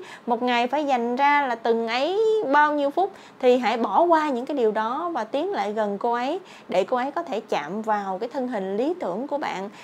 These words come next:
Và đây là cơ hội để cả hai bạn có thể tiến xa hơn, phải không nào? Dấu hiệu thứ năm là cô ấy có những cái hành động rất là thân mật. À,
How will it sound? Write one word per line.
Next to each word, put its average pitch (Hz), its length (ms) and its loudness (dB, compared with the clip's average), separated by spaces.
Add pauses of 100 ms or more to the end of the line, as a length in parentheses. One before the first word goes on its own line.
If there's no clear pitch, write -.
(140)
Và 254 100 4
đây 311 280 2
là 285 140 -2
cơ 294 300 2
hội 233 360 4
để 233 140 0 (100)
cả 220 200 -2
hai 330 280 -4
bạn 208 360 -4
có 427 200 2
thể 247 160 -4
tiến 349 280 -2
xa 311 320 -4
hơn, 285 240 -2
phải 311 120 -6
không 320 80 -2
nào? 240 200 -2 (1300)
Dấu 311 140 4
hiệu 214 200 2
thứ 330 140 -2
năm 311 360 0 (320)
là 214 200 4
cô 262 180 4
ấy 294 400 2
có 302 200 4
những 254 240 -2
cái 311 100 -4
hành 208 300 -6
động 180 340 -6
rất 359 260 -6
là 185 640 -4
thân 208 400 -4
mật. 208 180 0 (420)
À, 208 260 -2